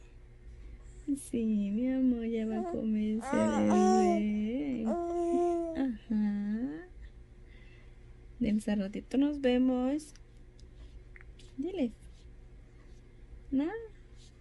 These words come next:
Le encanta verse, le encanta platicar. ¿Verdad que sí? Sí, mi amor. <laughs>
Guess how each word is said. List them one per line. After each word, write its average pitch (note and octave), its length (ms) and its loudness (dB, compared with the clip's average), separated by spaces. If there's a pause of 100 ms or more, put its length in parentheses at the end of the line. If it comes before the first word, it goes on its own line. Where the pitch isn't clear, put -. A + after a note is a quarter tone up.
(1400)
Le G#3+ 140 -4
encanta G#3+ 800 -4
verse, A3+ 520 -2
le A#3+ 120 -2
encanta G#3+ 420 -4
platicar. A3+ 1120 -2 (1300)
¿Verdad B3+ 280 -4
que C#4+ 120 -4
sí? F4 180 -6 (1160)
Sí, - 320 0
mi G#3 260 0
amor. C#4 760 -2 (140)
<laughs> B3+ 260 -6